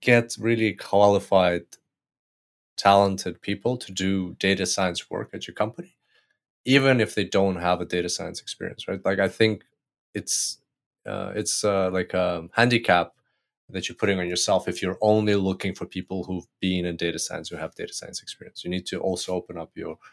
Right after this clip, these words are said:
uh, horizons and, and look for people who who are just passionate and who can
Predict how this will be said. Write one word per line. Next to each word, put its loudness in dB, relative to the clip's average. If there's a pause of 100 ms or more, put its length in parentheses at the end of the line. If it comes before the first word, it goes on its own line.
(380)
uh, -6
horizons 0
and, -8
and -8
look 0
for -4
people -4
who -6 (440)
who -2
are 4
just 0
passionate 4
and 0
who -12
can 4